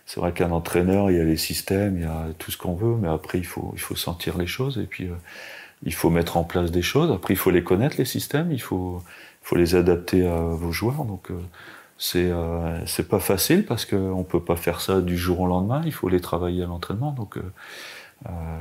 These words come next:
ça se fait pas, ça se fait pas comme ça en claquant des doigts. Et puis,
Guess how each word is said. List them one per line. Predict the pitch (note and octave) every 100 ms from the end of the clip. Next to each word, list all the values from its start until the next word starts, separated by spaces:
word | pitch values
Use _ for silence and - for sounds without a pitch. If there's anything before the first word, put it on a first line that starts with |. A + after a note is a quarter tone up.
| D#2+ E2 E2
ça | -
se | E2
fait | - F2
pas, | - G#2 G2 E2 E2
ça | D#2+ -
se | -
fait | F2 E2+
pas | E2
comme | F2 E2+
ça | - G#2+
en | G2 E2+ E2 D#2
claquant | E2 D#2+ F2 D#2+
des | D#2+ E2
doigts. | G#2+ C#3
Et | A2+
puis, | - - F2